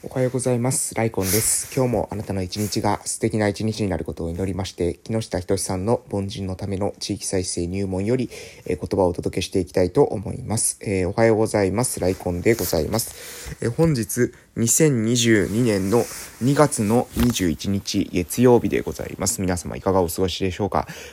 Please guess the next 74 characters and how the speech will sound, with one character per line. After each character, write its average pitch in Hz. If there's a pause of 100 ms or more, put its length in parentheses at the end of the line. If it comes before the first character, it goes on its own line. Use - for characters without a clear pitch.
私 98
は 92
鹿 98
児 110
島 117
県 87
の 101
奄 98
美 101
大-、 101
奄 98
美 107
大 104
島 78
の -
某 98
村 92
で -
地 -
域 113
お 104
こ 104
し -
協 101
力 -
隊 95
と 92
し -
て、 -
え -
ー、 -
活 -
動 58
を 107
し -
て -
い 71
る 78
も 71
の 67
で 123
ご -
ざ 76
い 67
ま 90
す。 - (440)
え 117
ー、 -
近 156
況 156
報 147
告 92
で 98
す -
け 95
れ 85
ど 95
も、 123 (920)
え 110
ー、 104
昨 120
日 160
は -
で -
す -
ね、 123
日 101
曜 110
日 -
だ 73
っ -
た -
の 58
で、 104